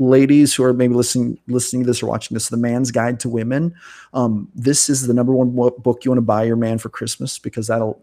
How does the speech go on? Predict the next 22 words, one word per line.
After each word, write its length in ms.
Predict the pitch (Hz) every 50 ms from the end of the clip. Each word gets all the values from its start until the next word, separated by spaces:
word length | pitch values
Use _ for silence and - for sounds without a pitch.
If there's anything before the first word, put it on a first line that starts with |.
| _ _ -
teach 340 | - - - 123 113 - -
him 240 | 120 117 113 113 110 -
a 60 | 101
lot 480 | 98 104 107 110 107 110 113 117 117 113
about 180 | 110 117 104
women 240 | 113 117 110 107 98
that 100 | 95 95
he 120 | 95 104 98
did 160 | 98 - -
not 200 | 95 90 - -
know. 140 | - - 62
I 80 | 65
guarantee 460 | 117 104 107 98 90 - - - 123
it. 100 | - - _ _ - - - - - _ -
But, 380 | 143 135 120 117 113 113 -
um, 240 | 131 120 113 110 - _ -
Robert 400 | 127 123 131 151 170 190 180 -
Gottman 300 | 127 127 - 151 151 139
and 100 | 127 117
Julie 220 | 113 123 127 123
Schwartz 280 | - - - 127 123 -
Gottman, 560 | - - 107 98 - - - 62 - -